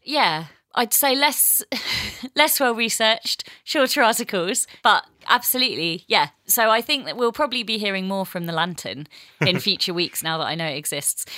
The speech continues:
Speaker 1: So anyway, I came across a very brief story on there about this character, Old Winter, the Wizard of Ipswich, and I thought, "Come on, we need to know more about this fellow," and thus more was discovered,
Speaker 2: <laughs>
Speaker 1: mainly from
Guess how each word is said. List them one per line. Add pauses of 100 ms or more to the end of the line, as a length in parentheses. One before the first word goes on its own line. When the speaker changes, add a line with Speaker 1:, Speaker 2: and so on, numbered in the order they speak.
(120)
Speaker 1:
So
anyway,
I
came
across
a
very
brief (340)
story
on
there
about
this
character,
Old
Winter,
the
Wizard
of
Ipswich, (320)
and
I
thought,
"Come
on, (220)
we
need
to
know
more
about
this
fellow," (280)
and
thus (220)
more
was
discovered, (280)
Speaker 2:
<laughs>
Speaker 1:
mainly
from